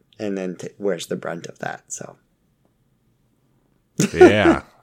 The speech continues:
Speaker 2: That's a lot less, uh, that's a lot harder of one to, I feel like, be like,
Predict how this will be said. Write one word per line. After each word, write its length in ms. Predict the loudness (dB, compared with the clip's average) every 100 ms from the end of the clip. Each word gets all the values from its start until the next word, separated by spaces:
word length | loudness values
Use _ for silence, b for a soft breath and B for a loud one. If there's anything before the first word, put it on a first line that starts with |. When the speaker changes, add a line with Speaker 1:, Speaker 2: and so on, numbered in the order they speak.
| _ -2
Speaker 2:
That's 220 | 2 6
a 80 | 6
lot 300 | 8 6 4
less, 320 | 2 2 0
uh, 300 | 2 0 0
that's 180 | -2 0
a 60 | 2
lot 200 | 2 2
harder 300 | 0 2 -2
of 140 | -2
one 260 | -4 -4 -6
to, 420 | -8 -6 -6 -8 -12 _ _ _ _ _ _ _ _ _ _ _ _ _ _ _ _ _ _ _ _ _ -12
I 200 | -10 -8
feel 200 | -8 -6
like, 320 | -4 -6 -12 -20 _ _ -16 -8
be 120 | -6
like, 300 | -6 -10